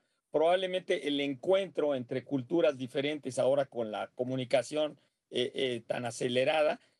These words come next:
eh, hace que, que sintamos que otros no tienen vergüenza respecto a nuestra cosmovisión, pero a lo mejor, como dices, no es que esté perdiendo la vergüenza, sino nos estamos encontrando con parámetros de vergüenza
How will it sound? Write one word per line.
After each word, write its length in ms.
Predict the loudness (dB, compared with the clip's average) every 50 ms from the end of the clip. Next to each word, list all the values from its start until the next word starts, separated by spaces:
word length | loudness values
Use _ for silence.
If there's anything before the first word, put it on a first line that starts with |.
| _ _
eh, 180 | 0 0 0 0 0
hace 340 | -2 -2 0 0 0 -2 0
que, 300 | -2 -2 -2 -2 -4 _
que 140 | -4 -4 -4
sintamos 680 | -2 0 -2 -2 0 2 2 2 2 2 -2 -4 -4 -6
que 120 | -4 0
otros 300 | 0 0 0 -2 -4 -4
no 160 | -2 -2 -2
tienen 320 | -2 -2 -4 -2 -2 0 2
vergüenza 560 | 2 2 2 2 2 0 0 0 0 0 0
respecto 560 | 0 -2 -6 -8 -6 -8 -8 -8 -6 -4 -4
a 40 | -4
nuestra 340 | -2 -2 -4 -2 -2 -2 -2
cosmovisión, 840 | -2 -4 -4 -2 0 0 0 0 0 -4 -4 0 0 0 0 0 -4 -10 -20 _ _ _ 0
pero 320 | 2 2 4 2 0 0 _ _ -8
a 80 | -4
lo 120 | -2 0 0
mejor, 320 | 0 2 4 2 2 2
como 200 | 0 -4 -4 -4
dices, 200 | -4 -4 -6 -8 -8
no 80 | -8
es 80 | -8 -8
que 100 | -10 -12
esté 200 | -4 0 0 2
perdiendo 400 | 2 0 -2 0 -2 0 2 2
la 120 | 4 4
vergüenza, 440 | 2 0 0 0 -2 -2 0 -2 -2
sino 260 | -2 -4 -6 -6 -8 -10 _ _ _ _
nos 140 | -4 -2 -2
estamos 340 | -2 2 2 2 2 2 -2
encontrando 580 | -4 -2 -2 -4 0 2 2 2 4 2 0 0
con 160 | 0 -4 -2
parámetros 560 | 0 0 0 0 0 -2 -4 -4 -4 -4 -2
de 100 | 0 0
vergüenza 560 | 0 0 -2 0 -4 -4 -2 0 0 0 -2